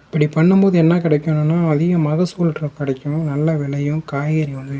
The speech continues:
நல்லா டேஸ்ட்டாக கிடைக்கும். நம்ம மண்ணும் வந்து ஃபஸ்ட்டு நல்ல இயற்கையை வந்து இந்த மண்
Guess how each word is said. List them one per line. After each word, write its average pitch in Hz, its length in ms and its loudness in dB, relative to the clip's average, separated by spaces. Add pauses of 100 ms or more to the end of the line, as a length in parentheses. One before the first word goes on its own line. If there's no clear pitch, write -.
(180)
நல்லா 135 220 -12 (100)
டேஸ்ட்டாக 139 440 -4
கிடைக்கும். 131 460 -12 (1120)
நம்ம 143 220 2
மண்ணும் 170 440 4
வந்து 151 220 2
ஃபஸ்ட்டு 151 340 -6 (960)
நல்ல 151 220 2
இயற்கையை 160 460 0
வந்து 143 200 -2
இந்த 147 160 -2
மண் 143 180 0